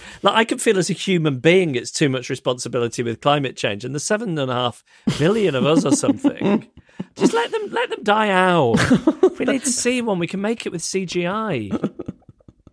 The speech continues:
Speaker 2: We don't need, I've named all the, all the mainstream snakes. We don't need the indie ones.
Speaker 1: No, I, I do agree. Yeah.
Speaker 2: This, um,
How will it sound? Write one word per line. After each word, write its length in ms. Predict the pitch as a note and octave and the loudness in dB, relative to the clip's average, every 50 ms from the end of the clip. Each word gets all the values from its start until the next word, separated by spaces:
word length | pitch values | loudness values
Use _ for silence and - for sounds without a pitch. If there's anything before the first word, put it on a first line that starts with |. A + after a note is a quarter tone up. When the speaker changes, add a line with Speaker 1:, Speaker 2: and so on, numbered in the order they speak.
| _ _ - _ _ _ - - _ - - - - - - - - - - - | _ _ -20 _ _ _ -20 -20 _ -16 -12 -12 -12 -12 -14 -16 -18 -16 0 2
Speaker 2:
We 140 | F#3+ A#3 | 4 4
don't 340 | G#3+ - C#4 C#4 C#4 B3+ G#3+ | 4 4 4 4 4 2 0
need, 200 | A3+ C4 C4 A3+ | -2 -2 0 2
I've 180 | G#3 G#3 - - | 2 0 0 0
named 400 | A3 G#3+ B3 C4+ C4 B3 A#3+ G3+ | 2 4 4 4 4 4 4 4
all 220 | G#3+ G#3+ G3 F#3+ | 6 6 6 6
the, 120 | F3+ F3+ E3 E3 - | 4 2 0 -2 0
all 180 | - F3 F3+ F3 | 2 4 4 4
the 100 | E3+ E3 | 4 4
mainstream 600 | E3 E3 E3+ E3 D#3 - - D#3+ D3 D3 C#3+ C#3 | 4 4 4 2 0 -2 -2 0 0 0 0 -4
snakes. 540 | - - F3+ F#3 F#3 C#3+ A2+ F#2 - - - | -2 0 2 2 2 2 0 -2 -6 -6 -4
We 80 | D3+ | -2
don't 180 | D3 G3+ A3 - | 0 -2 0 0
need 180 | F3 G3 A3+ - | 0 0 0 0
the 60 | - | -2
indie 320 | - D#3+ F#3 G3 F3 E3+ D3 | 0 0 2 2 2 4 4
ones. 540 | B2+ A#2 G#2 G2 F#2+ F#2 G#2 - - - - - | 2 0 0 -4 -8 -10 -10 -10 -10 -10 -6 -2
Speaker 1:
No, 400 | E3+ D3+ D3+ D3 C#3+ C#3 C3+ - | 0 2 2 2 2 0 0 -2
I, 320 | - E3 F#3 G3 G3 F#3+ - - G3+ | -2 0 2 2 2 2 2 0 0
I 40 | G#3+ | 0
do 220 | G#3+ A3+ A#3 A#3 | 2 2 2 2
agree. 520 | G#3 F#3+ G#3 G#3+ A3 A3 F#3 C#3+ C#3 C#3+ D3 - | 2 2 2 2 2 2 2 0 0 -2 -4 -6
Yeah. 340 | - F3 E3+ F3 E3 D#3 C#3+ D3+ - _ _ _ _ _ _ _ _ _ _ _ _ _ _ _ _ _ _ _ _ _ _ _ _ _ - - - - _ _ _ _ _ _ | -4 -2 0 0 0 0 -2 -4 -8 _ _ _ _ _ _ _ _ _ _ _ _ _ _ _ _ _ _ _ _ _ _ _ _ _ -20 -20 -20 -20 _ _ _ _ _ _
Speaker 2:
This, 320 | - F#3 F#3+ - - - | 2 2 4 4 4 4
um, 320 | G3 F3+ E3 D3 C3 A#2 | 4 6 6 4 2 -2